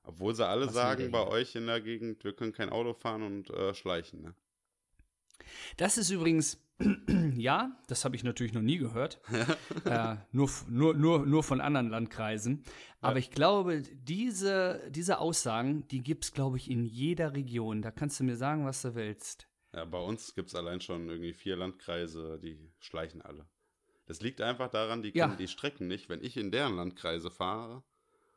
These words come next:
Speaker 1: und da, äh, ein Schild mit steiler, äh, mit, mit so einer starken Kurve,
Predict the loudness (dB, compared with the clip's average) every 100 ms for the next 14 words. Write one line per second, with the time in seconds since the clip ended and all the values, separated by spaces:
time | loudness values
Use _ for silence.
0 | _ -6 -4 0 0 -2 -4 -4 -2 -2
1 | -2 -6 -18 -20 _ _ _ _ _ _
2 | -14 -12 -6 -2 -2 -2 -4 -4 -2 0
3 | 0 0 -2 -2 -4 -6 -8 -8 -8 -6
4 | -4 -2 -2 0 0 0 -2 -2 -2 -2
5 | -6